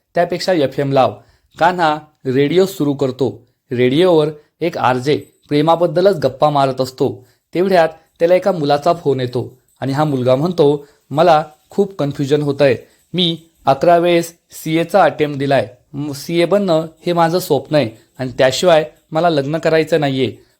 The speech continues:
पण माझे बाबा माझ्यावर लग्नासाठी दबाव टाकतायत." हा आरजे विचारतो, "मग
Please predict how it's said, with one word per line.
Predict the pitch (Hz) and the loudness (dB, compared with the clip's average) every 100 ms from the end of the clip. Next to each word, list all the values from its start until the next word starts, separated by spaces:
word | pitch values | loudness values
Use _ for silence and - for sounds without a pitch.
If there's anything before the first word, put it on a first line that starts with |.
| _ | _
पण | 139 | -4
माझे | 139 135 143 | 0 0 2
बाबा | 160 170 151 151 - _ | 2 4 2 0 -8 _
माझ्यावर | 131 139 139 165 | 0 0 2 2
लग्नासाठी | 160 135 151 160 160 180 | 2 0 -2 -4 -4 -2
दबाव | 143 135 143 | 0 2 2
टाकतायत." | 139 131 - 131 101 - _ _ _ | 0 -6 -2 -2 -2 -8 _ _ _
हा | 143 143 | 0 2
आरजे | 120 120 | 2 -2
विचारतो, | 143 123 139 127 160 180 - _ - | -6 -4 -4 0 -2 -2 -8 _ -4
"मग | 175 175 | 0 0